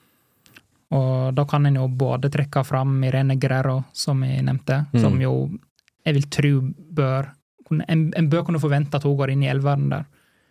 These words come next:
Speaker 1: Og da er det vel sannsynligvis Hayley Ladd som, eh, står i faresonen. Eh, men så er jo det da usikkerhetsmomentet da, rundt hvor, eh, Hinata Miyazawa kommer til å spille.
Speaker 2: Ja, jeg ser det er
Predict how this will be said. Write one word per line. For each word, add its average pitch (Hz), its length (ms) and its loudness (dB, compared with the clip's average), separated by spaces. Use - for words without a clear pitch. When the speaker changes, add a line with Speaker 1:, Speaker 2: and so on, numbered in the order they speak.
Speaker 1:
Og 147 80 4
da 143 140 4
er 135 100 2
det 139 100 2
vel 139 80 0
sannsynligvis 139 760 0
Hayley 139 220 2
Ladd 135 240 0
som, 135 480 0
eh, 131 420 -2
står 143 260 0
i 135 40 2
faresonen. 135 580 -2
Eh, 135 680 0
men 160 220 0
så 160 140 0
er 151 60 0
jo 170 100 0
det 151 80 -2
da 151 100 0
usikkerhetsmomentet 156 920 -2
da, 123 180 0
rundt 143 320 -2
hvor, 139 340 0
eh, 131 380 0
Hinata 143 560 0
Miyazawa 139 640 0
kommer 139 160 2
til 71 100 0
å - 60 -4
spille. 139 260 0
Speaker 2:
Ja, 123 260 2
jeg 131 120 0
ser 131 180 0
det 139 80 2
er 147 100 0